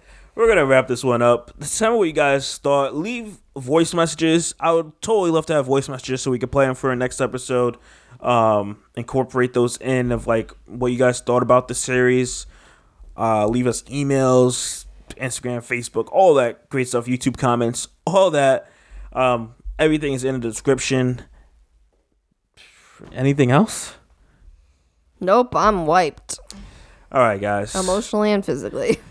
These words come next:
Speaker 2: <laughs>
Speaker 1: With that being said, we're gonna wrap this one out and roll out.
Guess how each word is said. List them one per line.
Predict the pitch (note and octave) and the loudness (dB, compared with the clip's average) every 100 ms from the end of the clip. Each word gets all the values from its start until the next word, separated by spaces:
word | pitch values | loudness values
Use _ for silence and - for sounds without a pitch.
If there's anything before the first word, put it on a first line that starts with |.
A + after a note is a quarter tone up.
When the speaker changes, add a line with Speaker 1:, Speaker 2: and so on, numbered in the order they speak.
| - | -20
Speaker 2:
<laughs> | - - | -20 -4
Speaker 1:
With | E3+ | 0
that | F3 F#3 | 2 2
being | E3 D#3+ | 2 -2
said, | C3+ D3+ C#3+ | 0 2 2
we're | C#3+ D#3+ | 2 0
gonna | E3 D3+ C#3 - - | 2 2 2 -2 -6
wrap | C#3+ C#3+ - | 0 0 0
this | - | -4
one | C3+ | -2
out | C3 C3 | 2 2
and | B2 B2+ | 0 2
roll | C3 B2+ B2 B2+ | 4 4 2 2
out. | D#3+ - - - - - - | 0 -2 -8 -10 -10 -12 -16